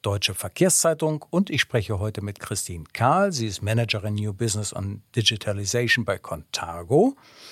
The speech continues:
und ihrer Kollegin Christiane Schmidt, die für das Thema Sustainable Solutions Economy and Ecology verantwortlich zeichnet. Herzlich willkommen. Bevor wir einsteigen,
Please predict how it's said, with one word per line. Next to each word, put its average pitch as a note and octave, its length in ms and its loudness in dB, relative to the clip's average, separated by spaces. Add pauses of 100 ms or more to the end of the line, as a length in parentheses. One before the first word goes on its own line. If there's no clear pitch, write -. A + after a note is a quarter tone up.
(100)
und F#3+ 180 6
ihrer E3+ 180 6
Kollegin B2 420 2
Christiane - 520 -4
Schmidt, F3+ 320 4 (420)
die A#3+ 80 6
für G#3 140 4
das D3+ 180 4
Thema A#2+ 240 2
Sustainable A2+ 680 -2
Solutions G#2 600 -2
Economy F#3+ 840 2
and D3+ 400 0
Ecology C3 720 -2
verantwortlich G#2+ 680 -2
zeichnet. A2 380 -4 (420)
Herzlich - 420 -2
willkommen. D#3+ 440 2 (1400)
Bevor D#3+ 300 2
wir C#3 160 0
einsteigen, B2+ 720 0